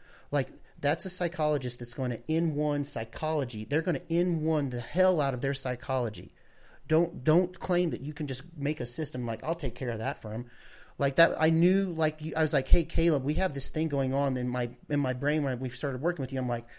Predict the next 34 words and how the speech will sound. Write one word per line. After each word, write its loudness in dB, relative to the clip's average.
"This 0
is -4
kind 2
of 0
a 2
psychology 0
thing." -10
And 0
yeah, 4
I 4
know 6
deep, -4
a -2
little 2
bit -2
down 2
that -2
rabbit -4
hole, 0
enough 0
to -4
know 0
that -2
I -2
shouldn't -6
be -4
there. -10
And -2
I 0
gotta -4
shift 2
your 0
emphasis -2
there. -4